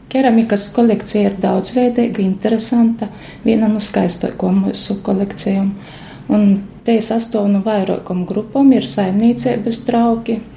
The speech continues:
dekoratīvo keramika, suvenīri, rūpnīcisko ražojuma paraugi, mākslas vidusskolas audziekņu diplomdarbi. Un, e, keramikas kolekcija aptver no apmēram no astoņpadsmito līdz divdesmit pirmajam gadsimtam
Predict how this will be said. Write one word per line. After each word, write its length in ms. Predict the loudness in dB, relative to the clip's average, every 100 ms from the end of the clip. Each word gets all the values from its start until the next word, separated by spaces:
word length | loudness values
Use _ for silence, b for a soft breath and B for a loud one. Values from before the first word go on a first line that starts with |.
| -8
dekoratīvo 960 | -4 -4 -4 -4 -4 -2 -2 2 0 0
keramika, 560 | 0 2 2 0 -4
suvenīri, 840 | -8 -4 -2 2 4 6 6 2 -2 -6 -4
rūpnīcisko 880 | 2 2 4 4 4 0 2 2 4
ražojuma 540 | 2 4 4 4 4
paraugi, 480 | 0 2 0 -2 -8 B B B 2
mākslas 400 | 2 2 -2 0 0
vidusskolas 800 | 2 0 -2 0 2 4 2 2
audziekņu 640 | 2 2 2 4 2 2
diplomdarbi. 800 | 0 0 4 6 6 4 2 -2 B B B B B B -6
Un, 320 | 2 4 6
e, 220 | 6 4 2 -4 0
keramikas 640 | 2 6 6 4 0 0
kolekcija 480 | 2 2 2 0 0
aptver 320 | 0 4 6
no 220 | 4 2 -8 -18 -20 -20 -10 -4
apmēram 460 | 0 0 0 -2 -2
no 80 |
astoņpadsmito 720 | -2 4 4 4 2 0 2 2
līdz 220 | 2 0
divdesmit 280 | -2 -2 -2
pirmajam 360 | 2 2 2 -2
gadsimtam 760 | -6 -8 -6 -6 -6 -4 -4